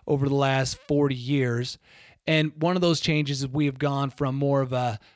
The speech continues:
you know, kind of sustenance type of a hunt, more of a cultural type of a hunt, to what a lot of people, and not even a lot of people, maybe a small minority of the hunting population, do more of a trophy hunting.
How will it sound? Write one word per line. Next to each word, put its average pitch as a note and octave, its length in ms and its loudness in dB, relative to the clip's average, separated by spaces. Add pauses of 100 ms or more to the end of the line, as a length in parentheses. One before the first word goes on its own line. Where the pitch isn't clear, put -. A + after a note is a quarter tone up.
(200)
you D3 80 -2
know, A#2 120 -4
kind C#3 260 -4
of - 80 -4
sustenance D#3 640 0
type C3 260 0
of B2 80 -6
a B2+ 80 -2
hunt, C3 600 -6
more C3+ 300 0
of B2+ 160 -2 (360)
a A#2+ 80 -6
cultural F3+ 560 0
type C3 320 -2
of B2 80 -4
a A#2+ 60 -2
hunt, C3+ 340 -2
to C#3+ 200 2 (300)
what F3+ 240 2
a F3 80 2
lot G3+ 240 4
of G#3 80 0
people, F#3+ 380 2
and G3+ 240 -2 (420)
not G#3 240 4
even G3+ 220 2
a E3+ 40 2
lot C#3+ 280 4
of - 60 -6
people, G#2+ 260 -6
maybe F3 320 2
a D3+ 40 2
small E3 400 2
minority D3 800 2 (200)
of C#3 120 0
the C#3 100 -2
hunting C#3 220 0
population, B2 760 -2 (280)
do D3 140 2
more C#3+ 240 4
of C3 80 0
a B2 60 -2
trophy C#3+ 420 0
hunting. G2 480 -8